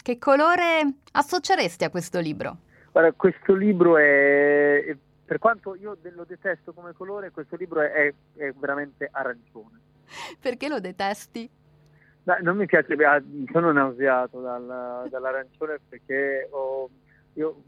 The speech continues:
Speaker 2: ho vestito per tre, quattro anni solo arancione, poi quando ero in India e praticavo,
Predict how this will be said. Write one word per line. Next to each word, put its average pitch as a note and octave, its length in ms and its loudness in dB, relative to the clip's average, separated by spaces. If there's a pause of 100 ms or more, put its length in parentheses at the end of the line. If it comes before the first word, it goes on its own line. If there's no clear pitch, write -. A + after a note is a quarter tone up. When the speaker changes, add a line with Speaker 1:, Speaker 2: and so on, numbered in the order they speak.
Speaker 2:
ho C#3 180 -4
vestito C#3+ 520 -6
per - 160 -6
tre, - 160 -4
quattro C#3+ 300 -2
anni C#3+ 280 -2
solo C#3 200 -2
arancione, C3 600 -4
poi C3+ 180 -4
quando C3 240 -4
ero B2+ 80 -6
in B2+ 120 -10
India B2+ 360 -4 (400)
e - 80 -16
praticavo, C3+ 840 0